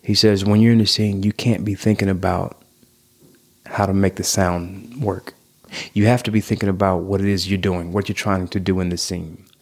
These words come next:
So if they need to fix a table, they'll call in, props and come in and and, and, and they'll shimmy the table and they'll fix it.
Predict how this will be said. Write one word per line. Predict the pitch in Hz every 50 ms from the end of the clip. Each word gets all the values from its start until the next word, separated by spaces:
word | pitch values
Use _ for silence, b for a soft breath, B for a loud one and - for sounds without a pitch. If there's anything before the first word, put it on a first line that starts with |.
| B B B B B B B
So | B - - 107 101
if | 98 92
they | 110 110
need | 120 113
to | 113
fix | 107 - 123 113 - 117
a |
table, | 104 - 120 117 120 123 127 127 127 127 - - _ _ _ -
they'll | 151 127 - -
call | - - - 107 104 101
in, | 107 107 107 104 104 107 - - - -
props | - 117 110 107 -
and | - -
come | - 117 113
in | 113 110 110 110 110
and | 95 90 85 85 - B B B B B B B B B
and, | 120 101 98 -
and, | - 101 101
and | 98 98 - 101
they'll | 104 104
shimmy | 101 - - 117 107 110
the | 113 110
table | - - 113 127 120
and | 104
they'll | 104 104
fix | 98 - - 127 135 135 - -
it. | 87 85